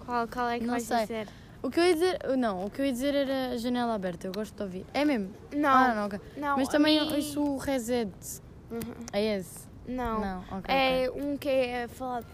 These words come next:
Speaker 2: Era
Speaker 1: por,
Speaker 2: bué fofinho.
Speaker 1: hum, pela Mariana Guassi, que é o, hum,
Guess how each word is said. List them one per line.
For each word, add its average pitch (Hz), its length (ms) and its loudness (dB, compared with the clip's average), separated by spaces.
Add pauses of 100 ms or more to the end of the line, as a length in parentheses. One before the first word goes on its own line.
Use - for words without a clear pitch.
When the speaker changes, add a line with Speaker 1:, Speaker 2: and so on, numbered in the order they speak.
Speaker 2:
Era 185 120 -8
Speaker 1:
por, 175 80 -12 (120)
Speaker 2:
bué 254 100 -2
fofinho. 247 420 -2
Speaker 1:
hum, 226 260 -6 (920)
pela 247 220 0
Mariana 233 420 -2
Guassi, 285 520 -6
que 269 100 -8
é 226 320 -2
o, - 20 -6 (460)
hum, 208 480 -6